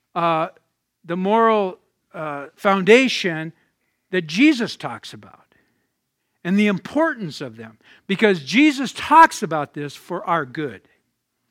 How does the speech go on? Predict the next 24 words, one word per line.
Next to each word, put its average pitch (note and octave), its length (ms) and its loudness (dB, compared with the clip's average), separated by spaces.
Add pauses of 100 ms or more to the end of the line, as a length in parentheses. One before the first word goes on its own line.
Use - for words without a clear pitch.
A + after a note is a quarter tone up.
(320)
for F#3+ 400 -2
our G3 380 4
well-being. D#3+ 720 -2 (340)
Does F#3 120 -4
that C#4 180 6
mean C#4 180 6
that B3+ 140 -2
people B3 260 0
don't A#3+ 200 2
make A#3 200 0
mistakes? G#3+ 540 -2
Absolutely. C3+ 640 -2
We C3+ 180 -8
all E3 180 0
make C#3+ 240 -12
mistakes. A2+ 480 -18
It's F3+ 160 -8
not A#3 120 2
about F#3 200 0
making E3 280 -8
mistakes. B2 580 -14 (340)
This G3+ 220 0
is A3 140 -8
about F3+ 340 0